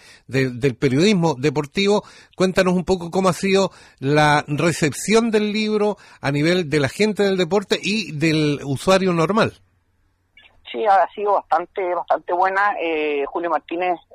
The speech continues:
Speaker 2: ha concitado bastante interés, tal cual comentabas, eh, tú, Patricio, el veintitrés de junio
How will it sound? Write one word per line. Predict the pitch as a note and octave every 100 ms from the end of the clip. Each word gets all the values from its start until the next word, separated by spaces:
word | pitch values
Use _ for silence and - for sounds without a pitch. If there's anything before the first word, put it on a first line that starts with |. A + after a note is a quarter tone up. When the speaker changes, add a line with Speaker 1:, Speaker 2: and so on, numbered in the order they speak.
| -
Speaker 2:
ha | D3+
concitado | D#3 - D3 D#3
bastante | D3 - D3+ F3+
interés, | F3+ F3 F3 - _ - - _
tal | E3 D#3
cual | E3+ E3
comentabas, | D#3+ D3+ D3+ E3 E3 D#3+ -
eh, | D#3 C#3 C#3 -
tú, | D#3+
Patricio, | E3 D#3+ E3+ G3 F3+
el | D#3+ C#3+ C#3 B2+
veintitrés | C#3 - D3+ - F#3 F3+ - _ -
de | -
junio | - - E3+ F#3+